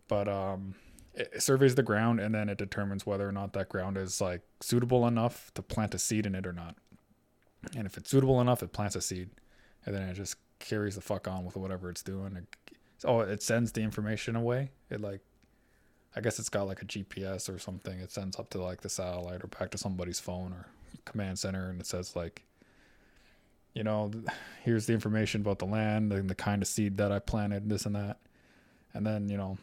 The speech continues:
so this is, this is cool 'cause it's, like, it's trying to, like, so, like, deserts are, like, a big problem in that they're usually caused from, like, overuse of the land, improper use of the land, like, ve-, like, just, like,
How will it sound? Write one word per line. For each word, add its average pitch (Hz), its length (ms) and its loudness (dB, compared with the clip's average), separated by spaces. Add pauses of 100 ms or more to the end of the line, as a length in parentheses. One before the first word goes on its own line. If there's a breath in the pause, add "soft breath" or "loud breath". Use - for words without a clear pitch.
(280 loud breath)
so 113 160 -2
this 123 160 6
is, 127 160 2 (380)
this 131 140 -4
is 131 100 -2
cool 110 280 2
'cause 107 160 0
it's, 104 140 -2
like, 98 140 0
it's 107 120 0
trying 113 280 2
to, 117 80 2
like, 107 340 2 (340 loud breath)
so, 104 260 -4 (100)
like, 95 180 -2 (640 soft breath)
deserts 117 360 6
are, 110 100 6
like, 104 160 2
a 101 40 -4
big 98 320 -4
problem 104 600 -2 (1080 loud breath)
in 101 140 -4
that 98 340 -4 (320)
they're 104 160 -2
usually 101 360 -2
caused 98 480 -2
from, 98 220 -2
like, 92 340 -4
overuse 104 560 0
of 104 60 -2
the 98 100 -4
land, 95 420 -6
improper 92 460 -6
use 95 240 -6
of 101 80 -4
the 98 80 -6
land, 95 520 -6 (520 loud breath)
like, 104 100 -4
ve-, 110 160 0
like, 104 180 0
just, 104 180 -2
like, 95 140 0